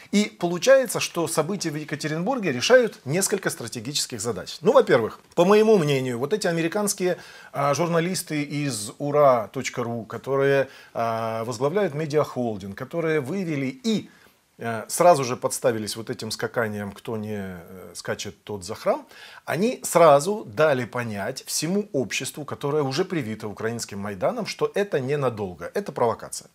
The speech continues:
Вот это провокация. Как бы там ни складывались события, но вот эти проамериканские прыгающие товарищи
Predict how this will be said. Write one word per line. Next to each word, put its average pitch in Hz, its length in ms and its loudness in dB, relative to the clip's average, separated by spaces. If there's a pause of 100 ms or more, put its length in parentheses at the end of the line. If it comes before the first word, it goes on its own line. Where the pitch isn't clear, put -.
(400)
Вот 165 280 0
это 226 260 4
провокация. 160 720 2 (300)
Как 254 220 10
бы 214 100 6
там 202 280 4
ни 170 60 0
складывались 143 600 4
события, 165 480 0
но 151 180 2
вот 170 240 2
эти 135 300 0
проамериканские 135 1200 0 (280)
прыгающие 127 680 0
товарищи 185 760 2